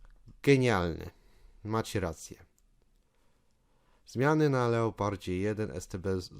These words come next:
zostały dobrze przyjęte. Zmiany na E pięćdziesiąt M, A M X-ie trzydzieści B, T sześćdziesiąt A. Oczywiście nerf obiekta nie będzie. Coś tam chcą skom-, pokombinować.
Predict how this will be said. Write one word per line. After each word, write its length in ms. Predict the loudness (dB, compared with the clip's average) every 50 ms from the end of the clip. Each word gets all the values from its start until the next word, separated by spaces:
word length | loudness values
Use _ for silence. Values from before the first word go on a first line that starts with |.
| -20 -20 -16
zostały 380 | -16 -16 -8 -4 -2 -2 -2
dobrze 300 | -2 -4 -4 -6 -8 -10
przyjęte. 580 | -10 -8 -6 -4 -2 -2 -2 -4 -4 -4 -4 -4
Zmiany 360 | -4 -4 -4 -2 -2 -2 -4
na 100 | -4 -8 -10 -12
E 320 | -8 -6 -4 -4 -4 -6 -10 -16 _
pięćdziesiąt 460 | -12 -10 -8 -8 -8 -10 -10 -14 -14 -10
M, 260 | -6 -6 -6 -6 -6 -8
A 100 | -6 -6
M 200 | -4 -4 -4 -4
X-ie 260 | -6 -8 -10 -10 -10
trzydzieści 440 | -10 -10 -14 -14 -14 -16 -14 -14 -16
B, 220 | -10 -6 -6 -6 -6 -8 _ _ _ _ _ _
T 360 | -4 -2 0 0 0 -2 -4 -6
sześćdziesiąt 560 | -8 -12 -12 -12 -12 -12 -12 -10 -10 -12 -12 -10 -8
A. 200 | -6 -4 -4 -6 -8 -14 -20 -20 -20 -20 -20 -20 -20 -20 -20 -20 -20 _
Oczywiście 600 | -6 -6 -6 -4 -6 -6 -8 -8 -6 -4 -4 -2
nerf 380 | 0 2 2 0 0 -2 -6 -10 -10 -12 -12 -14
obiekta 440 | -8 -4 -4 -4 -4 -4 -8 -10 -10 -8
nie 180 | -8 -4 -4 -2
będzie. 560 | 2 2 2 2 2 0 -2 -2 -2 -2 -4 -8 -12 -20 -20 -20 -20 -20 -20 -20 -20 -20 -20 -20 -20 -20 -20 -20 -20 -20 -20 -20
Coś 380 | -8 -4 -2 -2 -2 -4 -10 -8
tam 280 | -4 -2 0 0 0 -2
chcą 340 | -4 -4 -4 -4 -2 -2
skom-, 520 | -4 -8 -6 -4 -4 -2 -2 -4 -6 -8 -12 -16 -8 -8
pokombinować. 1300 | -6 -4 -2 -2 -2 0 -2 -2 -2 -2 0 0 0 0 0 0 0 0 -2 -4 -6 -8 -10 -10 -12